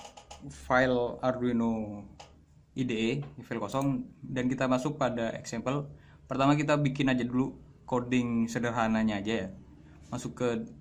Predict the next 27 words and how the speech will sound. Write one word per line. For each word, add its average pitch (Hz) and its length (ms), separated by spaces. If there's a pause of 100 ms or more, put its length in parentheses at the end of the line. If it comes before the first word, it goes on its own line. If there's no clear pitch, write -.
example, 131 480
kemudian 127 400
digital, 143 640
dan 120 480
pilih 131 400 (640)
button. 101 400 (720)
Kita - 240
klik. 156 320 (1400)
Nah, 104 160
di 95 80
sini 135 240
udah 127 320
ada 113 160 (320)
codingnya 123 400
ya. 104 100 (960)
Dan 139 240
di 143 80
sini 170 200 (200)
kita 156 240
cek 151 320 (720)
konstanta 143 1500
integer 135 560
button 120 400
pin 143 400
dua. 107 320
Nah, 107 160
ini 151 320